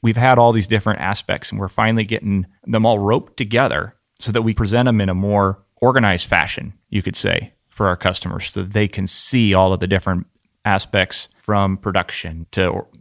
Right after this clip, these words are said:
organization to bookkeeping to financial planning and have it all together so that they don't have to talk to twelve different people like they do right now in twelve different companies. We can do that all for you. So I really like this program. And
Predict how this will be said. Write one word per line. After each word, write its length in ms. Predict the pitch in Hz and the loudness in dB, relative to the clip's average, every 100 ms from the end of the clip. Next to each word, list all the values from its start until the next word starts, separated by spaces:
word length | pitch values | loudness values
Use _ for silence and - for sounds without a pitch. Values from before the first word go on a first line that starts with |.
| - | -6
organization 760 | 98 92 90 82 - 80 80 - | -4 -4 -4 -6 -8 -12 -14 -8
to 100 | 98 | -4
bookkeeping 880 | 110 - - 104 90 92 80 - - | -2 -4 -6 -8 -8 -8 -8 -10 -12
to 300 | 98 92 85 _ _ | -6 -6 -6 _ _
financial 460 | 113 110 107 95 | 2 2 0 -2
planning 420 | 95 104 92 80 - _ _ 135 | -4 -2 0 -2 -8 _ _ 0
and 320 | 131 123 110 | 0 0 0
have 200 | 175 180 | 2 2
it 80 | 170 | 2
all 240 | 170 120 | 0 -2
together 600 | 110 110 170 135 123 135 | -2 2 2 2 0 -4
so 160 | - 123 | -8 -4
that 160 | 120 | -2
they 80 | 139 | 0
don't 140 | 139 139 | 0 -2
have 80 | |
to 60 | - | -2
talk 280 | 170 170 - | -2 -2 -4
to 40 | |
twelve 200 | 113 95 | -2 -2
different 300 | 98 95 92 | -2 -6 -4
people 320 | 107 95 101 | -4 -2 -2
like 180 | 92 92 | -2 -4
they 80 | 95 | -4
do 160 | 95 92 | -4 -2
right 220 | 92 92 | -2 -4
now 240 | 95 95 | -4 -4
in 120 | 90 | -6
twelve 260 | 90 107 95 | -4 -2 -2
different 280 | 98 101 101 | -4 -6 -6
companies. 400 | 90 - - - | -6 -6 -10 -4
We 120 | 120 | -4
can 120 | 143 | -2
do 160 | 156 160 | 0 0
that 220 | 82 67 - | -2 -6 -10
all 200 | - 90 | -8 -8
for 180 | - - - | -8 -10 -10
you. 80 | - _ _ _ | -14 _ _ _
So 400 | - 123 113 98 - - | 2 4 4 2 -6 -2
I 120 | 139 | 2
really 260 | 196 127 95 | 4 4 4
like 260 | 85 95 - | 2 0 -2
this 160 | - | -10
program. 500 | - - - - 117 - _ _ _ _ _ - | -4 -4 -4 -8 -10 -16 _ _ _ _ _ -4
And 340 | 123 110 107 | 2 4 2